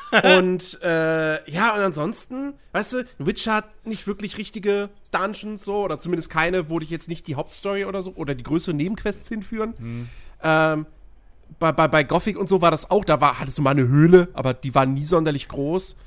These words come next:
Speaker 1: Ja.
Speaker 2: Ähm, und, und, und, weißt du,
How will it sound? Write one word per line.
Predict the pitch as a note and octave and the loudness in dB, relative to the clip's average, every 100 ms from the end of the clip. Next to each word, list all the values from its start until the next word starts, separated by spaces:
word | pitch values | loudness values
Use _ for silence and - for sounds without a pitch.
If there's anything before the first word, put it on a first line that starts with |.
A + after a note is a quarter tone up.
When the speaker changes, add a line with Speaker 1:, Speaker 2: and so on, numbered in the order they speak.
| - - | -20 -18
Speaker 1:
Ja. | - G2 - - - - - - - - | -14 -14 -14 -20 -20 -20 -20 -20 -20 -2
Speaker 2:
Ähm, | E3+ E3 D#3 E3 - | 4 6 6 2 -2
und, | E3 - | -2 0
und, | E3+ D#3+ | -2 0
und, | D#3 C#3+ - - - - - | 0 0 -4 -18 -20 -20 -6
weißt | E3+ | -2
du, | E3 | 0